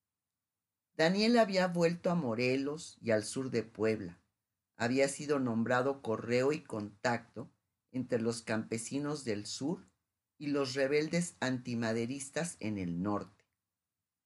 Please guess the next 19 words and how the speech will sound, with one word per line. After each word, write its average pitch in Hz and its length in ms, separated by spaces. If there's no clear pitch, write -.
Había 143 400
viajado, 113 800
escrito 131 720
proclamas, 113 880
ayudado 131 640
en 156 100
la 143 120
redacción 113 640
de 117 140
planes 107 720
y 127 80
pasado 131 540
más 131 420
hambres 156 540
que 98 180
nunca. 110 500
Durante 147 500
un 180 200
tiempo, 147 640